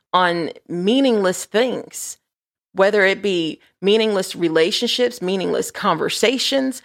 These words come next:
It doesn't matter. You have to sit and think to yourself, ta-, take that time out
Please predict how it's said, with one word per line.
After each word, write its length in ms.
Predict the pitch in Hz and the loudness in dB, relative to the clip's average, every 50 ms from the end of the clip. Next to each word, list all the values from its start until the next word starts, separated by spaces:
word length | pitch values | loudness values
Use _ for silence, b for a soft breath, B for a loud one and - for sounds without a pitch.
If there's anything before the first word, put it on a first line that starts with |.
| B B B B B | B B B B B
It 100 | - 226 | 0 2
doesn't 280 | 277 254 226 190 202 | 2 2 2 0 0
matter. 540 | 214 226 262 285 302 262 190 - - - _ _ _ _ _ _ _ _ _ _ _ _ _ _ _ _ _ _ _ _ _ _ - | 0 -2 -2 -2 0 0 0 0 -2 -6 _ _ _ _ _ _ _ _ _ _ _ _ _ _ _ _ _ _ _ _ _ _ -6
You 180 | 190 214 269 277 | -2 0 0 0
have 280 | 247 262 277 262 - - | 2 0 0 -2 -2 -6
to 140 | - 247 | -4 -4
sit 460 | 233 - - - - 269 262 254 - - | -4 -4 -6 -4 -2 0 0 0 0 0
and 160 | - 202 196 - _ _ _ - | -4 -4 -4 -6 _ _ _ -2
think 520 | 247 277 320 320 294 _ - - - _ _ _ _ _ - | 0 0 0 -4 -6 _ -14 -20 -20 _ _ _ _ _ -4
to 100 | - 254 | -2 0
yourself, 760 | 262 262 262 240 - - - - 226 247 262 247 220 - - | 2 4 2 2 0 -2 -2 0 0 2 2 0 -2 -4 -6
ta-, 280 | - - 233 233 226 - | -6 -2 -2 -2 -2 -4
take 300 | - - 240 262 - - | -10 -6 -4 -4 -4 -2
that 220 | - 285 262 - - | -4 -4 -4 -4 -8
time 380 | - - 240 233 220 208 185 | -8 -6 -4 -2 -2 0 0
out 420 | 190 202 262 311 302 226 202 - | 0 0 0 0 0 0 -2 -2